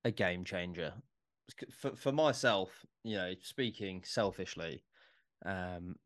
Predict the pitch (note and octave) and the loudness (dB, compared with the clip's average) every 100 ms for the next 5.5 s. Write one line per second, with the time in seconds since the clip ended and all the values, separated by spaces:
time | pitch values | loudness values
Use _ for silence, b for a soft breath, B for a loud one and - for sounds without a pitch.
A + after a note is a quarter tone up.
0 | _ _ _ - A2 G2 F#2 F#2 F2+ F2+ | _ _ _ -6 -2 -2 -2 -2 -2 -2
1 | - A2+ A#2+ A2+ F#2 F#2 F2 G2 - C#2 | -4 -2 0 2 0 0 2 2 2 -4
2 | - - _ G#2+ - B2 C#3+ C#3+ B2 G#2+ | -6 -12 _ -6 0 6 8 6 4 2
3 | G#2+ G2+ G2+ G2+ F#2 F2+ F2 G2 D#2+ C#2 | 2 2 2 0 0 0 0 0 0 -4
4 | - - _ _ _ _ _ _ - G2+ | -10 -14 _ _ _ _ _ _ -4 -4
5 | - - G2 F#2 | -4 -4 -2 0